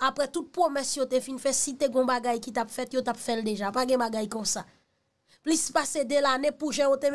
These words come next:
tèt yo ansanm pou manje yon prezidan si ke. Te g on bagay ki t ap fèt pou retire peyi a nan kriz yo, t ap fè l deja, se paske kriz la bon pou yo,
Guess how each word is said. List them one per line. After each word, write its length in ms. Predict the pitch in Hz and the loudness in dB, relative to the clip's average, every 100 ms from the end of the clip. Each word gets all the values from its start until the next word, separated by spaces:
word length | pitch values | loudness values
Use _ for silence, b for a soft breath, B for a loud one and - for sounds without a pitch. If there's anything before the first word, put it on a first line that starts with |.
| 285 | 0
tèt 260 | 262 - | -2 0
yo 80 | 262 | 0
ansanm 320 | 254 339 302 277 | 0 0 0 -2
pou 140 | 285 | -2
manje 220 | 247 220 | 0 2
yon 140 | 277 320 | 0 2
prezidan 540 | 311 294 311 262 302 _ _ _ _ _ _ - | 0 0 -2 -2 -4 _ _ _ _ _ _ -4
si 320 | - - 427 - | -2 0 0 0
ke. 100 | 359 - - _ _ _ _ | 0 0 -4 _ _ _ _
Te 140 | - 285 | -2 0
g 20 | |
on 120 | 320 | 2
bagay 360 | 311 285 277 254 | 2 2 0 -2
ki 100 | 302 | -4
t 80 | 240 | -4
ap 80 | 269 | -4
fèt 220 | - - | -2 -6
pou 160 | - 262 | -4 0
retire 380 | 262 - 262 254 | 0 0 -2 2
peyi 220 | 254 254 | 2 2
a 60 | 247 | 0
nan 140 | 240 240 | 0 -2
kriz 540 | 330 453 508 339 208 233 | 0 2 2 2 -2 -2
yo, 100 | 254 | -2
t 80 | 240 | -2
ap 120 | 220 | -4
fè 180 | - 233 | -4 -4
l 60 | 220 | -4
deja, 240 | 220 208 202 | -4 -4 -4
se 80 | 254 | -4
paske 280 | 254 - 247 | -4 -6 -6
kriz 280 | - 277 214 | -4 -2 0
la 140 | 240 226 | 0 0
bon 160 | 226 214 | -2 -4
pou 120 | 262 | 0
yo, 140 | 294 | 2